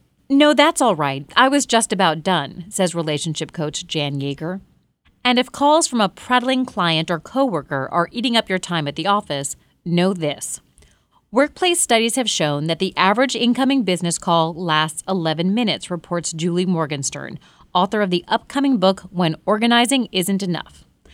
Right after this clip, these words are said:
But if the person leaves a message and you call her back,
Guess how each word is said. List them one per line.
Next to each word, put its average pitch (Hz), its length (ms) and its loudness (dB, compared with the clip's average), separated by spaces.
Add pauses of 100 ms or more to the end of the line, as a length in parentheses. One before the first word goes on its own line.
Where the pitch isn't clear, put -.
(360)
But 240 140 4
if 233 100 2
the 226 120 0
person 339 440 0
leaves 254 220 2
a 214 40 4
message 208 560 2
and 214 160 2
you 202 60 4
call 175 280 -2
her 139 180 -6
back, 147 640 -4